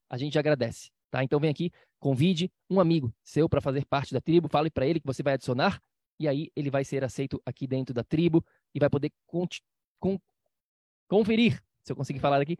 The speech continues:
conferir esses conteúdos que a gente faz aqui toda semana, eventos gratuitos, a gente faz bastante coisa aqui dentro da tribo, entrevista com outras pessoas, né? Tem muito conteúdo aqui, já tem mais de duzentos e setenta episódios pra vocês.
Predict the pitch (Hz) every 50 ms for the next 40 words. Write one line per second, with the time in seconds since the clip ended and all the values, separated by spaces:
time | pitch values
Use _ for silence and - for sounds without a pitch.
0 | - - - - 202 220 - 214 190 175 196 180 - - 147 180 - 175 - -
1 | 185 180 170 160 175 180 165 - 143 139 156 - - - 135 147 147 139 135 -
2 | - 143 160 - _ _ _ _ - 151 156 165 - 143 123 135 170 190 180 170
3 | 156 131 123 165 180 - - - 156 143 - 127 143 185 190 170 - 143 131 147
4 | 165 - - 170 160 151 123 139 127 - - 156 147 - - 147 135 127 - 143
5 | - _ _ _ _ _ - 131 135 143 - - 123 113 - 135 143 143 123 127
6 | - 139 - 123 120 104 135 151 - 147 - - 127 131 - - - - - -
7 | - - 147 156 160 151 143 139 - 139 139 - 143 139 139 151 175 185 - -
8 | 160 151 - 139 135 131 120 - 131 127 127 - 139 139 131 139 143 143 139 127
9 | 123 120 135 139 147 - - 156 147 - 143 151 160 147 - 143 120 123 131 135
10 | 139 131 123 - - _ _ _ - - _ _ _ - - 135 131 135 - -
11 | 117 113 - - _